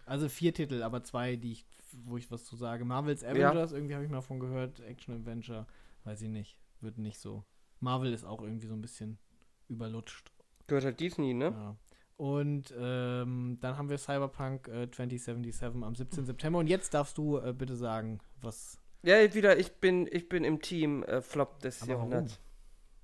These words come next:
Speaker 2: Weil The Witcher drei auch nicht geil war. Und das, das wird, Cyberpunk wird richtig in die Hose gehen.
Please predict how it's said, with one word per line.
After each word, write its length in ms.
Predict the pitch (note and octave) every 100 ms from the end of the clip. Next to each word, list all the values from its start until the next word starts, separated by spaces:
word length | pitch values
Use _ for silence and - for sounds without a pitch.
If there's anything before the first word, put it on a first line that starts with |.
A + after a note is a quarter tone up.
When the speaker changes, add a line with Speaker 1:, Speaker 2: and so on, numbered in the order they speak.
| - - - - - - - - -
Speaker 2:
Weil 260 | C3 C#3
The 80 | C#3
Witcher 260 | D#3 - C#3
drei 200 | C#3 A2
auch 80 |
nicht 180 | D3 D3
geil 280 | - B2 B2
war. 280 | B2+ C3+ -
Und 100 | C3+ -
das, 380 | C3+ - - -
das 300 | C#3 - - - -
wird, 280 | - D3+ D3 - - -
Cyberpunk 840 | - F3+ G3+ G#3 G3 G3+ F#3 F3+ -
wird 280 | D#3+ E3+ -
richtig 560 | D3+ F#3 G3+ - F#3+ F#3
in 80 |
die 120 | F3 E3
Hose 320 | D#3+ D#3 C#3+
gehen. 280 | A#2+ A#2